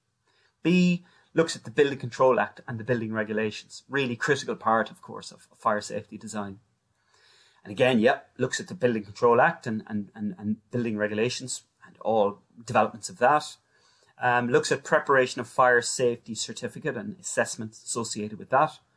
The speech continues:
And design for evacuation of people with disabilities. C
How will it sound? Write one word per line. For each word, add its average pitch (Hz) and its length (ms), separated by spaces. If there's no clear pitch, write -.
And 135 360
design 139 440
for 135 160
evacuation 120 640
of 117 120
people 120 260
with 110 300
disabilities. - 640
C 214 600